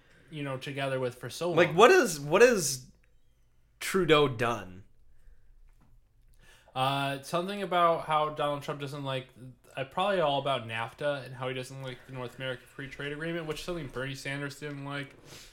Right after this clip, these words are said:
Speaker 1: But, you know, I don't know. I think things are fine how they were. You know, I don't, I don't understand. I'm not gonna say that I understand it that well.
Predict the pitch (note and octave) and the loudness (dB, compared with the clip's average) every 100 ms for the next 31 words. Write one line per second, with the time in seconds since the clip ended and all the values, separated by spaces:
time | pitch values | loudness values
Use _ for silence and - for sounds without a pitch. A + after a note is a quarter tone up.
0 | - - _ _ _ - D3+ B2 - - | -20 -20 _ _ _ 0 2 2 -2 -20
1 | - _ - - - - - _ _ - | -20 _ -20 -20 -20 -20 -20 _ _ -8
2 | E3+ D#3+ F#3 F#3+ C3+ B2 - _ - _ | -4 -2 -2 -2 -2 -6 -12 _ -20 _
3 | F3 F3+ G#3 - F#3+ F3 E3 - E3+ E3 | -8 -6 -8 -6 -4 -2 -4 -2 -2 -2
4 | D#3 D#3 D3 B2+ C3+ E3+ F#3 E3+ - _ | -2 -2 -2 -4 0 2 2 -2 -14 _
5 | _ _ _ _ C#3 D3 D3 - - - | _ _ _ _ -8 -4 -4 -6 -16 -20
6 | _ - - - F#3 F#3+ - - - F3 | _ -12 -10 -8 -8 -8 -10 -16 -8 -2
7 | F#3 E3+ D#3+ - - - F3 - G3+ G3 | -2 0 2 6 10 10 10 6 4 0
8 | F#3+ - - G3 F3+ E3 E3 D3 - - | -6 -6 -2 0 0 -4 -4 -8 -16 -10
9 | F3 E3+ D#3 C#3 C3 A2+ A2+ A2 | -6 -6 -6 -10 -10 -10 -12 -12